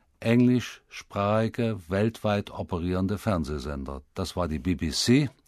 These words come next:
das war im privaten Bereich C N N World und es war die Deutsche Welle mit ihrem englischen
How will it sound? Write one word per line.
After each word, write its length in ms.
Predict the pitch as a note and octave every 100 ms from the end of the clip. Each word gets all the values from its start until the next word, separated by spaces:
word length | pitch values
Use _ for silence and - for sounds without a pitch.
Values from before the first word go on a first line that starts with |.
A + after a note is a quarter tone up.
| - - - - - -
das 200 | F#2+ E2+
war 120 | G2
im 100 | F#2
privaten 500 | - E2+ F#2+ G#2 A2
Bereich 340 | G2 F2+ F2+ -
C 280 | - G#2
N 120 | F#2 F2+
N 260 | F2+ D#2+
World 440 | F2 F#2+ C3 D#3 - - -
und 200 | - F#3
es 180 | D3 -
war 120 | E2 D2+
die 100 | G#2
Deutsche 400 | A#2+ B2 C3+ B2
Welle 300 | A2+ E2+ - _
mit 140 | - -
ihrem 240 | F#2 F2
englischen 580 | - A2 A2+ - B2 A2+